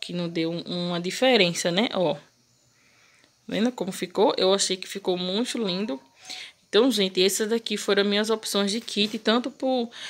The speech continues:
é, pro dia dos namorados, como também pra ocasiões, né, como data comemorativa. Então, alguém querer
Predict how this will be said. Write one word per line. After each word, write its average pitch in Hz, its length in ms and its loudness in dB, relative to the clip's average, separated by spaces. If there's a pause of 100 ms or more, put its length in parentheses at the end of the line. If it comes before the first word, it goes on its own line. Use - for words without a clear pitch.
(180)
é, 190 140 8
pro 202 160 2
dia 208 160 2
dos 214 140 2
namorados, 214 960 8
como 185 200 0
também 220 560 6
pra 226 300 6
ocasiões, 214 920 4
né, 214 140 4
como 208 240 0
data 190 220 2
comemorativa. 214 960 4
Então, 247 200 2
alguém 254 280 4
querer 233 380 4